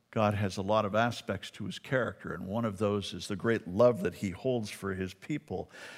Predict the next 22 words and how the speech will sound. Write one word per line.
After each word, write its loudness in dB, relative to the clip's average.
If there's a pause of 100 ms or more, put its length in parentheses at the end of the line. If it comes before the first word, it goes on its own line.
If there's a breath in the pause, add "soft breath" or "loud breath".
(240 loud breath)
He 4
loves 10
the 4
whole 4
world. 2 (240 loud breath)
He 4
loves 8
every 8
person 2
in 2
it. 2 (120)
He 2
loves 8
every 8
person 0
who 2
ever, 4
has 0
ever 2
lived 6
in 6
it, -2